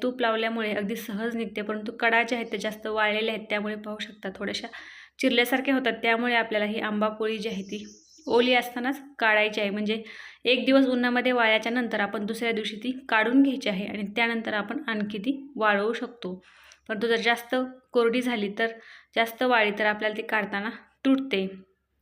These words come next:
आता ही आंबापोळी पाहू शकता, मस्त अशी आपली तयार आहे. आपण अशीच ती पोळीसारखी दुमडून सुद्धा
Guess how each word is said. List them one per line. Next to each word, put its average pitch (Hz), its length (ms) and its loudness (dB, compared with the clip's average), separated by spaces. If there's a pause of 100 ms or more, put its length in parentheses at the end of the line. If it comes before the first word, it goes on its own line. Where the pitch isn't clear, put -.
(340)
आता 196 140 -2
ही 226 140 0
आंबापोळी 220 400 0
पाहू 220 220 -4
शकता, 220 300 -6
मस्त 208 340 -6
अशी 220 200 -2
आपली 214 200 -6 (120)
तयार 208 240 2
आहे. 196 240 -2 (500)
आपण 220 220 4
अशीच 233 420 4
ती 262 100 2 (120)
पोळीसारखी 240 560 4
दुमडून 233 360 0
सुद्धा 226 280 -2